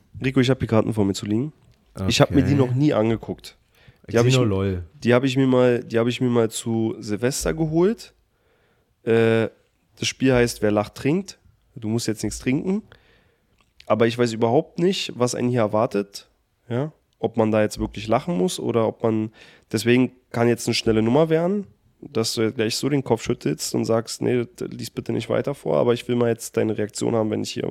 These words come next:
Speaker 1: was vorlese, okay? Ich weiß auch selber nicht, was
Speaker 2: Also,
Speaker 1: kommt.
Speaker 2: es gibt noch keine Regeln jetzt für mich?
Speaker 1: Nee, einfach nur zuhören. Hier,
Speaker 2: Zuhören.
Speaker 1: hier stehen
Speaker 2: Mhm.
Speaker 1: an-, anscheinend witzige Sachen drauf.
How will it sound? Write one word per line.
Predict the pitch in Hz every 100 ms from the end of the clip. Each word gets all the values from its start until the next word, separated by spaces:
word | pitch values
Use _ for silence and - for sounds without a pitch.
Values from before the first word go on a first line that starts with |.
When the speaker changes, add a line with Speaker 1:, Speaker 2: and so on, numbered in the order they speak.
| -
Speaker 1:
was | 120
vorlese, | - 113 101 - 117
okay? | - 120 135 - - - - -
Ich | 117
weiß | 131 131
auch |
selber | 110 104 101
nicht, | 95
was | - 120
Speaker 2:
Also, | 127
Speaker 1:
kommt. | 92 113 -
Speaker 2:
es | 120
gibt | 127
noch | 147 -
keine | 139 123
Regeln | 123 110
jetzt | 90 -
für | 98
mich? | 123 - _ _
Speaker 1:
Nee, | - 151 143
einfach | 143 165 185
nur | -
zuhören. | 185 156 110 104
Hier, | 127 127 117 160
Speaker 2:
Zuhören. | 120
Speaker 1:
hier | 143 113
stehen | 90 165 175 160
Speaker 2:
Mhm. |
Speaker 1:
an-, | 120 147 151 151 131
anscheinend | 143 156 147 143
witzige | - 147
Sachen | 123 127 123
drauf. | 92 87